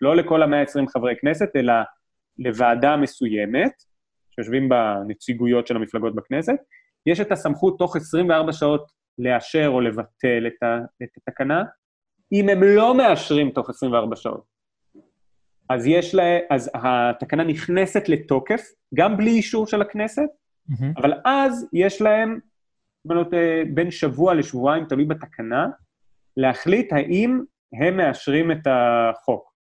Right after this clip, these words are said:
Speaker 1: כלומר, יש פיקוח של הכנסת, אבל או שהוא מאוד קצר, עשרים וארבע שעות, או שאחר כך הוא רטרואקטיבי.
Speaker 2: הבנתי.
Speaker 1: הביקורת המרכזית הייתה גם לגבי אלה שמבינים את הצורך בחוק הזה, היא שהיה צריך להאריך את הזמן שיש לכנסת לדון בתקנות האלה, כי זה הגבלות מאוד דרקוניות, וצריך לראות שיש פיקוח של הכנסת,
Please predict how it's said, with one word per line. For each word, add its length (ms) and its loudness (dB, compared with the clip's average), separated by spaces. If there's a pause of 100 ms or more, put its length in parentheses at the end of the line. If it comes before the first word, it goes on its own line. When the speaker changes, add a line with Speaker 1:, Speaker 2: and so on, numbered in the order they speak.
(200)
Speaker 1:
כלומר, 200 0
יש 400 4
פיקוח 320 2
של 100 2
הכנסת, 460 -2 (380)
אבל 240 0
או 120 4
שהוא 180 2
מאוד 200 4
קצר, 340 2
עשרים 240 0
וארבע 240 2
שעות, 480 0 (400)
או 120 2
שאחר 380 4
כך 100 0
הוא 200 4
רטרואקטיבי. 720 0 (420)
Speaker 2:
הבנתי. 220 -2
Speaker 1:
הביקורת 320 0
המרכזית 460 0
הייתה 440 2
גם 240 2
לגבי 400 2
אלה 120 -2
שמבינים 600 0
את 120 -4
הצורך 420 -2
בחוק 360 -2
הזה, 180 -4 (580)
היא 80 -2
שהיה 220 4
צריך 200 0
להאריך 400 4
את 100 0
הזמן 260 0
שיש 200 -2
לכנסת 480 -2
לדון 460 2
בתקנות 800 0
האלה, 220 -2
כי 120 -6
זה 100 0
הגבלות 380 0
מאוד 160 0
דרקוניות, 500 -2
וצריך 380 -2
לראות 200 2
שיש 140 -6
פיקוח 340 0
של 160 -2
הכנסת, 380 -12